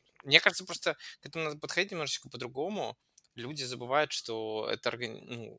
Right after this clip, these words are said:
это не профессиональная организация, здесь не пытаются на них заработать, это не бизнес, с, на котором пытаются срубить бабла. По факту, м, цену на билеты держат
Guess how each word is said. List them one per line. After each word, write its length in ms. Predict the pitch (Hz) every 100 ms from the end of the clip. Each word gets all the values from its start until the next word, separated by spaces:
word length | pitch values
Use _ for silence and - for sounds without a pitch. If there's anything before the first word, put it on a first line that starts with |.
| 110
это 160 | 117
не 120 | 123 120
профессиональная 680 | 117 - 127 156 160 123 110
организация, 800 | 117 113 127 147 - - 113 - - - _ -
здесь 500 | 113 - 117 - -
не 220 | 117 113
пытаются 500 | - - 127 120 113
на 60 | 107
них 180 | 113
заработать, 600 | 110 110 110 139 147 120
это 120 | - 113
не 100 | 107
бизнес, 380 | 123 151 127 -
с, 200 | - -
на 240 | - 107
котором 400 | 110 110 117 107
пытаются 340 | - 117 107 110
срубить 340 | 113 113 113
бабла. 440 | 113 107 117 139 175 - - -
По 60 | -
факту, 500 | - 127 - 113 - - _ -
м, 120 | 113
цену 320 | - 131 127
на 100 | 113 110
билеты 360 | 117 123 -
держат 340 | 107 117 113